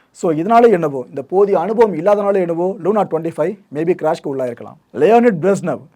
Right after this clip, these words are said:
இவரை கேள்விப்பட்டிருக்கீங்களா? இந்த நைன்டீன் நைன்டி ஒன்னுக்கு முன்னாடி, it means சோவியத் யூனியன் பிளவுபடுறதுக்கு முன்னாடி அங்க மிகப்பெரும் ஆட்சியாளரா இருந்தவர் தான் இவர். சோவியத் யூனியனோட பிதாமகன்கள்ல பிரதானமானவன்னு இவரை சொல்லலாம்.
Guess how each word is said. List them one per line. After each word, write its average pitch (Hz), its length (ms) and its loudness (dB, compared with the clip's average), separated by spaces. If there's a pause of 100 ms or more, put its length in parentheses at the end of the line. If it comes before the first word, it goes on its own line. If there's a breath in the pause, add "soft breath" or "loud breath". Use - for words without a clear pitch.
(100)
இவரை 156 160 0
கேள்விப்பட்டிருக்கீங்களா? 143 760 -2 (800)
இந்த 135 240 -4
நைன்டீன் 220 380 -2
நைன்டி 196 240 -4
ஒன்னுக்கு 175 280 -2
முன்னாடி, 147 460 -6
it 147 120 -12
means 196 140 -6
சோவியத் 214 640 2
யூனியன் 180 420 -4
பிளவுபடுறதுக்கு 180 640 2
முன்னாடி 151 580 -4 (280 soft breath)
அங்க 151 260 -2
மிகப்பெரும் 214 580 0
ஆட்சியாளரா 190 500 0
இருந்தவர் 180 340 0
தான் 180 420 -2
இவர். 160 280 -10 (420)
சோவியத் 220 600 0
யூனியனோட 180 480 0 (180)
பிதாமகன்கள்ல 190 720 2
பிரதானமானவன்னு 190 600 0
இவரை 175 160 -2
சொல்லலாம். 151 360 -10